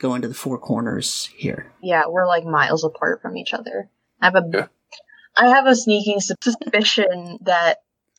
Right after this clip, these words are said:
Speaker 2: we might find some resistance in the Spire room.
Speaker 1: So I, I know that because I'm the D M, you're like, "Oh, I, it's gonna be dangerous," but, but I'm
Speaker 2: Yeah.
Speaker 1: only asking because these things that you're doing are gonna take you different amounts of time.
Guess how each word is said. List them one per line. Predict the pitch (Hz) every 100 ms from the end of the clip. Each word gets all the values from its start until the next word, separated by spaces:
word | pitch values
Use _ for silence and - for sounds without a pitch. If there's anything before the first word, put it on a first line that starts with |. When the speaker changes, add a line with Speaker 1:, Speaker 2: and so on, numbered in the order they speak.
| _ _ _ -
Speaker 2:
we | 220
might | 196 202 -
find | 233 247 247
some | 294
resistance | 277 220 170 - 170 165 143
in | 160
the | 160
Spire | - 160 156 156 156
room. | 160 165 - 185 - _ _ _ _ _ - -
Speaker 1:
So | - 190 165 - -
I, | - 165 170 175
I | 175
know | 175
that | 180 165 - 147 -
because | 147 165 156
I'm | 156 156
the |
D | 143 147 147
M, | 156
you're | 147 143
like, | 135 151
"Oh, | 151 147 - - -
I, | 139 147
it's | 139 -
gonna | 151
be | 139 135
dangerous," | 135 131 123
but, | 143 -
but | - - - - -
I'm | 165
Speaker 2:
Yeah. | 185
Speaker 1:
only | 202 190 156
asking | 156 175 - 147
because | 139 131 151 135 131 - - _ _ _
these | 147 143 165 175 -
things | 175 160
that | 160
you're | 151 147
doing | 151 151 147
are |
gonna | 139 139
take | 131 151 135
you | 139
different | 131 147 131
amounts | 123 123 117
of |
time. | - - 123 98 73 -